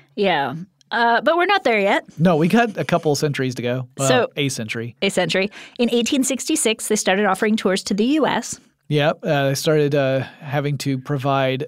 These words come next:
Speaker 2: uh, English to American interpreters so that people could understand
Speaker 1: It's
Speaker 2: each other.
Speaker 1: very important.
Speaker 2: Mm-hmm.
Speaker 1: Living in the South where they say the Southern accent is close to an Old English accent, which probably was not that old anymore. Uh, <laughs>
Speaker 2: Well, at that point,
Speaker 1: it was
Speaker 2: at
Speaker 1: a newer English accent.
Speaker 2: y-, you, you needed people,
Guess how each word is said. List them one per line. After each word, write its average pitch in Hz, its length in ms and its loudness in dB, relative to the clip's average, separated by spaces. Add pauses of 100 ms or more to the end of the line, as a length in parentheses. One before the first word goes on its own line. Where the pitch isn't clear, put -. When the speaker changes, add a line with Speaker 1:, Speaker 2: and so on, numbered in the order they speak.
Speaker 2:
uh, 123 380 -4
English 151 440 -2
to 143 120 0
American 139 460 -2
interpreters 135 760 -6 (400)
so - 160 -8
that 117 80 -6
people 208 200 2
could 139 140 -2
understand 135 320 -2
Speaker 1:
It's 113 80 -6
Speaker 2:
each 175 140 -6
other. 180 120 -2
Speaker 1:
very 180 300 2
important. 170 640 -4
Speaker 2:
Mm-hmm. 127 400 -4 (300)
Speaker 1:
Living 226 320 4
in 220 100 2
the 226 80 2
South 196 400 0
where 196 100 2
they 190 140 2
say 196 240 2
the 185 80 0
Southern 202 340 2
accent 202 380 0
is 190 120 0
close 190 320 0
to 208 140 2
an 190 80 2
Old 190 160 2
English 185 320 0
accent, 160 400 0
which 233 180 0 (280)
probably 294 500 2
was 247 180 2
not 220 220 2
that 208 180 2
old 196 220 2
anymore. 180 460 2 (300)
Uh, 214 440 4
<laughs> - 400 -8
Speaker 2:
Well, 185 140 6
at 180 100 4
that 220 200 4
point, 185 260 4
Speaker 1:
it 262 40 6
was 277 120 4
Speaker 2:
at 294 60 4
Speaker 1:
a - 20 4
newer 269 180 4
English 202 360 0
accent. 180 440 2
Speaker 2:
y-, 196 80 -4
you, 170 320 2
you 190 140 4
needed 196 360 4
people, 165 540 2